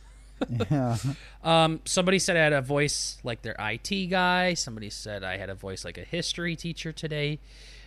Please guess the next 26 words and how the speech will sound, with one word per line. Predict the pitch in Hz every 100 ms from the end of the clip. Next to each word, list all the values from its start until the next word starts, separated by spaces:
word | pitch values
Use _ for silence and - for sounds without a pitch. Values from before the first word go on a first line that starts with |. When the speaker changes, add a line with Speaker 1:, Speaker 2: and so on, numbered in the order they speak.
| - -
Speaker 1:
Um, | 92 95 95 95 95
Speaker 2:
Oh, | 110
that's | 117
cute. | - 120
Speaker 1:
many | 127 127
people | 127 120 110
ask | 107 107
me | 113
if | 101
I | 101
went | 101 -
to |
school | - - 135 139
because | 131 110 98
I | 92
can't | - 104 -
find | - 143 143
certain | - 131 123 104
states | - 160 151 -
on | 123 101
this | 71
goddamn | - 226 170 139 98 95
stupid | - 339 311 123
fucking | - 107 - 123
county | - 269 233 127
map. | 87 90 120